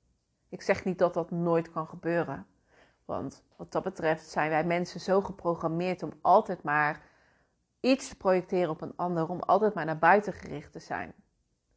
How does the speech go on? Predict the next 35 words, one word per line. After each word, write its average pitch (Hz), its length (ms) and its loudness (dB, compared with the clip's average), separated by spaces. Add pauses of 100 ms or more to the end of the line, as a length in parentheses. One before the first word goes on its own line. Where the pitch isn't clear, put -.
(1400)
Maar 240 120 4
je 233 80 4
zult 233 300 4 (380)
je 220 140 -6
er 202 140 -2
wel, 214 580 4
eh, - 120 -12
sneller 190 380 -2
bewust 180 360 -2
van 339 140 -12
zijn 156 280 -6
als 165 180 -14
je 170 80 -14
dat 165 160 -14
doet. - 460 -18 (1500)
En 208 120 -8
dan 202 180 2
is 220 100 0
het 190 140 -14
fijn 233 280 6
om 170 100 -4
jezelf 165 360 -4
terug - 240 -10
te 220 120 -10
trekken 160 560 -10 (220)
en 170 480 -6 (920)
even 214 600 -2
tot 190 160 -10
bezinning 185 500 -4
te - 80 -18
komen. 160 560 -10
Even 196 280 -4
weer 170 140 -4
tot 165 200 -10
jezelf. 160 600 -6